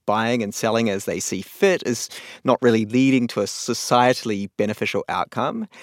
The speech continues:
And so what I'm hearing from you, Adam, is an argument around this calcification of industries, like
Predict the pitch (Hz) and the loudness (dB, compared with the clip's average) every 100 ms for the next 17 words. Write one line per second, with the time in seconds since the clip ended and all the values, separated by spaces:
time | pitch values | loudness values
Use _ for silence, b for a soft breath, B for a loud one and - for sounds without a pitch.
0 | B B B - 156 175 147 - 143 127 | B B B -4 2 4 4 2 2 2
1 | 127 123 113 107 107 131 196 240 123 107 | 2 0 0 -2 -4 0 2 2 2 0
2 | 110 110 110 117 117 117 - 113 117 120 | -2 -2 -2 0 0 -2 -2 0 0 0
3 | 117 117 - 113 113 110 113 - - _ | 0 0 0 2 2 0 -2 -4 -10 _
4 | _ - - 143 139 139 - 131 - 120 | _ -12 0 0 2 -2 -4 -8 -4 -2
5 | 127 - 98 95 110 123 - - - - | 0 0 -2 -4 -4 -2 -4 -6 -8 -10
6 | - - 87 | -8 -6 -6